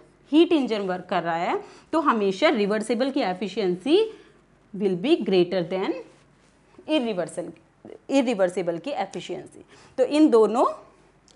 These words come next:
तो कार्नोट, अ, इंजन इस प्रिंसिपल के ऊपर, इन दो स्टेटमेंट के ऊपर प्रूव किया गया है।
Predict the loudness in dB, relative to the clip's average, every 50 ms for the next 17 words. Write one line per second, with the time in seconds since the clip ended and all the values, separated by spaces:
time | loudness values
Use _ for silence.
0 | _ _ -20 -20 _ _ _ 0 2 4 6 6 6 6 2 0 0 0 0 -2
1 | -2 -2 0 0 2 2 2 2 2 2 0 -2 -4 0 4 4 4 4 2 0
2 | -2 -4 -4 -2 -2 -2 -2 -2 -2 -4 -2 -2 -2 -2 0 -2 -2 0 4 4
3 | 4 4 2 -4 -16 -20 -10 -2 4 6 6 6 6 4 6 6 8 8 6 6
4 | 2 0 -2 -2 -2 0 0 0 -2 -2 -2 -4 -6 -6 -4 -4 -4 -4 -4 -6
5 | -8 -14 -20 _ -6 -4 -2 -2 -2 -4 -4 -6 -6 -6 -8 -12 -14 -16 -18